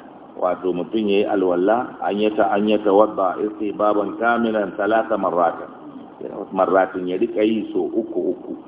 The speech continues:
Istihbaban, wato yayi musabi ne haka kamilan, talata marrat yayi so uku cikakku, ya rika yi so uku uku yafi. Mutaqayyidan fi dalika, ai bi, bi nabiyhi Muhammadin sallallahu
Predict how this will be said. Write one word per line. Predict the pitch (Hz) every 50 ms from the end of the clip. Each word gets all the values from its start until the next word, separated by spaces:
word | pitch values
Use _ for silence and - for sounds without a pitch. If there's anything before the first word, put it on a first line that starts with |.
| - - - - - - - - - - - -
Istihbaban, | 110 110 - - 110 95 90 90 95 92 90 82 80 82 - - - - - - -
wato | 85 82 82 85 87 87
yayi | 87 87 95 104
musabi | 107 104 95 - - 98 107 107 104 104 98
ne | 98 95 98
haka | 101 107 - - 95 -
kamilan, | - 110 120 120 117 117 113 98 87 80 - - - - -
talata | 98 107 120 123 120 -
marrat | 117 104 98 92 98 101 95 - -
yayi | 92 101 117 113 - -
so | 95
uku | - - - 135 - - 101 -
cikakku, | - - - - 90 80 - - - 120 120 113 - - - - - - - - -
ya | - 90
rika | 110 107 - 101
yi | 101 104 107 98 90 - -
so | 92
uku | - - - 110 - 104 98 101
uku | 98 - - 90 87
yafi. | 90 95 95 92 - 95 92 - - - - - - - - - - - - - -
Mutaqayyidan | - - - 110 104 - 143 139 139 127 127 117 117 113 104 92
fi | 98 98 95
dalika, | 90 107 107 107 104 90 80 76 69 - - - - - 87
ai | 95 101 101 101 98 98 - - - - - - - -
bi, | - 104 110 113 113 107 -
bi | 101 98 95
nabiyhi | 90 - 107 107 104 101 95 98 107
Muhammadin | 101 98 92 98 98 98 98 98 95 92 87 -
sallallahu | - 92 90 87 85